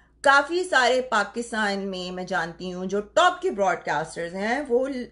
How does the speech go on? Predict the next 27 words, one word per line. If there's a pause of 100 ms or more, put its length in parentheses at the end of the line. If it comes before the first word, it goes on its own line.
जो
हैं
लाखों
में
कमा
रहे
थे, (560)
जो
टॉप
के
ब्रॉडकास्टर्स
हैं
वो
दस
दस
लाख, (420)
बारह
बारह
लाख
जो
हैं
वो
कमा
रहे
थे (480)
पाकिस्तान
में।